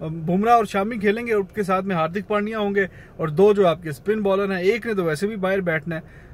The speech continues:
तो I don't think कि कोई कमी है, कोई जो पेसर जो कह रहे हैं लोग एक कम लेके जा रहे हैं,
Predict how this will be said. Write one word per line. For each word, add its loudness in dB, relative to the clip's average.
तो 0
I 0
don't 0
think -4
कि -2
कोई -4
कमी 0
है, 2
कोई -6
जो -6
पेसर -2
जो 2
कह 2
रहे 2
हैं 0
लोग 0
एक -4
कम 0
लेके -2
जा -2
रहे -6
हैं, -8